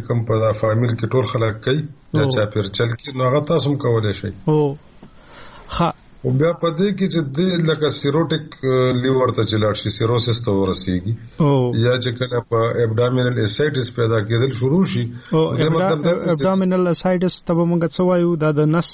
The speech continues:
Speaker 2: څه شی دی؟
Speaker 1: خېټه کې اوبه کېدل.
Speaker 2: ښه.
Speaker 1: اوبه کېدل. اسایټس موږ اوبو ته وایو چې کله د زړه د جلۍ او د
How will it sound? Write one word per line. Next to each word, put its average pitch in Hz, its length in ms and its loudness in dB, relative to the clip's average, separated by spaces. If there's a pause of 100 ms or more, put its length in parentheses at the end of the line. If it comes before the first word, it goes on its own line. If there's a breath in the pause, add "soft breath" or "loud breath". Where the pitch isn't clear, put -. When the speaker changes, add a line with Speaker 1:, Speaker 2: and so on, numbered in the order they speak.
Speaker 2:
څه 180 80 -2
شی 175 220 0
دی؟ 175 220 -4 (1120)
Speaker 1:
خېټه 170 320 2
کې - 80 -8
اوبه 135 320 0
کېدل. 85 260 -2
Speaker 2:
ښه. 139 220 -2 (2750)
Speaker 1:
اوبه 123 200 2 (100)
کېدل. 113 280 0
اسایټس 180 480 0
موږ 165 200 2
اوبو 151 300 0
ته 135 100 -2
وایو 120 120 0
چې 113 160 -4
کله 131 160 2 (100)
د - 20 0 (800 soft breath)
زړه 131 340 2
د 147 40 4 (120)
جلۍ 139 340 2 (100)
او 127 80 2 (100)
د - 20 0